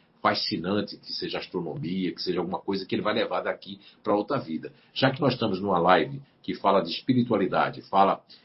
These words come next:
de espiritismo, fala de reencarnação, fala de comportamentos e personalidades na Terra, não podíamos deixar de falar e de, e de, inclusive, aconselhar a todos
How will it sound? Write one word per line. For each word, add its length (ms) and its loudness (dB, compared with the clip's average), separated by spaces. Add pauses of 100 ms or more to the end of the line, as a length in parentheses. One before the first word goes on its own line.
(120)
de 80 -10
espiritismo, 760 2
fala 220 4
de 120 -4
reencarnação, 840 0 (260)
fala 180 4
de 100 0
comportamentos 800 0
e 80 -6
personalidades 680 0
na 100 -2
Terra, 400 2 (500)
não 260 2
podíamos 440 4
deixar 340 4
de 80 -6
falar 460 6
e 120 0
de, 160 -10
e 240 -10
de, 120 -12
inclusive, 580 -6
aconselhar 640 -2
a 20 2
todos 460 -2